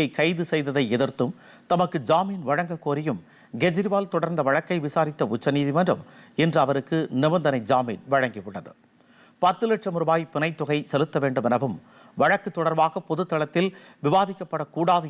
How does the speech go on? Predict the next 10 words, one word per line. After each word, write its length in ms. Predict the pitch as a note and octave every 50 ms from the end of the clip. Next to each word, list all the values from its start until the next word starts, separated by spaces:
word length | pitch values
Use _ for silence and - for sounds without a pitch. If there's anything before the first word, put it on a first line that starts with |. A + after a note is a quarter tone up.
| C#3 C#3+
என்றும் 260 | C#3 B2 B2 C#3+ F3 - - B2 B2
நிபந்தனை 420 | C#3 C#3+ D#3 C3+ B2+ A#2 G#2+ F#2 F#2 G#2
விதிக்கப்பட்டுள்ளது. 720 | C#3 C#3 B2+ - A2 - G#2+ - G#2+ F#2 E2+ D#2 - - - - _ - - _ - - - - - - _ - D3+
உச்சநீதிமன்ற 600 | E3 E3 G3 F#3 F3 F3 D#3+ E3+ D3+ D#3+ D3+ D3+ C3 C3
நீதிபதிகள் 520 | D3 D3+ D#3 C#3 D3+ C3 C#3 C#3+ E3+ F#3 F3+ - - - - - -
சூரியகாந்த், 600 | F3+ F#3 F3 E3 D#3 - - C3+ D3 F3 F#3 - - - C3
உஜல் 260 | D3 C#3+ F3 E3+ D#3 -
புயான் 280 | D3+ D3 D#3 D3+ D3+ - - B2+ C3+
ஆகியோர் 400 | C#3 - - D#3 A#2 A2 A#2+ - - C#3+ D#3
இந்த 200 | E3 D3 C#3+